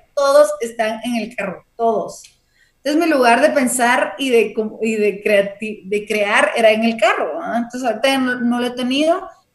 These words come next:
y eso estoy ahorita empezando a hacer, encontrar este lugar otra vez para, para, creo que es importante que todas las personas tengamos un lugar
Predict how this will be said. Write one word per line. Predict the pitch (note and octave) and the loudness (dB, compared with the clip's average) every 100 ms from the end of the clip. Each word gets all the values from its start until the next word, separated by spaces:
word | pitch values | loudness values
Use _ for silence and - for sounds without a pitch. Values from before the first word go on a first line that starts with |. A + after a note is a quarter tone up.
| _ _ _ _ - | _ _ _ _ -4
y | B3+ A#3 | 0 2
eso | A3 C4 | 2 0
estoy | C#4 C4 | 0 0
ahorita | B3+ C4 C#4 C4 A#3+ | 2 0 0 2 2
empezando | A3+ G#3 G3+ A3 | 0 -2 -2 -2
a | |
hacer, | A#3 D#4+ | 2 2
encontrar | E4+ - G#3 G#3 A3 | 2 0 -2 2 0
este | B3+ D4 | 2 0
lugar | C4+ G3+ G#3+ A#3+ | 2 0 0 -4
otra | A#3+ B3+ | -4 -6
vez | C4 C4 | -6 -8
para, | C#4 A#3+ - | -6 -6 -4
para, | G#3 F#3+ E3+ - _ _ _ | -4 -4 -6 -12 _ _ _
creo | B3 C#4 | -4 -2
que | |
es | C#4+ | 0
importante | D#4+ C#4+ - A3+ C4+ B3+ | 0 0 -2 -4 -4 -4
que | G3+ | -4
todas | G#3 | -2
las | A#3+ - | -2 -4
personas | G#3+ G#3+ A3+ | -8 -6 -6
tengamos | A3 G3+ G#3+ A3+ | -6 -8 -6 -4
un | A#3+ | -2
lugar | A#3 A3+ A3 C4+ E4 - | 0 2 2 0 -4 -12